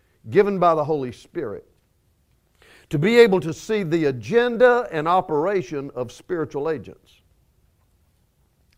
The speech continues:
How many of you know that the devil comes to steal, kill, and destroy?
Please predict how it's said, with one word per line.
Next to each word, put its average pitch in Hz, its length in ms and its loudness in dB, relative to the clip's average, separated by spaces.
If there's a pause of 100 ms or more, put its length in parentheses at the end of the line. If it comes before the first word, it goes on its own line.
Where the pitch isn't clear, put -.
(800)
How 180 80 -4
many 202 180 2
of 196 140 6
you 165 120 0
know 165 320 4
that 143 440 -2 (1300)
the 127 120 -8
devil 180 320 -2
comes 165 320 -10
to 131 140 -18
steal, 180 420 -6
kill, 170 240 -8
and 135 140 -10
destroy? 123 540 -14